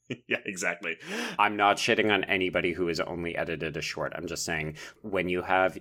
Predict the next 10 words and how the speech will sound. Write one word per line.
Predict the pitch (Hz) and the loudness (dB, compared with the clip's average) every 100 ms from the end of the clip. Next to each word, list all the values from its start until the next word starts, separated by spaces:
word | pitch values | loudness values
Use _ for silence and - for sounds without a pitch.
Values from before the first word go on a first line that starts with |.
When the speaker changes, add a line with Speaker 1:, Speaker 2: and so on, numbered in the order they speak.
| - | -4
Speaker 2:
a | 101 | -2
sixty-five | - - 120 - 120 107 101 95 78 | -2 -2 -2 -2 -4 0 2 2 -2
million | 85 87 90 90 90 87 | -6 -4 -2 -2 -4 -2
dollar | 87 85 82 - | 0 0 -2 0
action | - - - 98 87 | -2 -2 -8 -8 -6
movie, | 85 82 82 82 80 - | -8 -8 -8 -6 -8 -2
Speaker 1:
That's | 165 190 | 0 0
concluding | - 220 214 285 320 277 | 0 0 4 4 6 4
a | |
trilogy. | - 285 220 104 - | 2 2 2 0 -6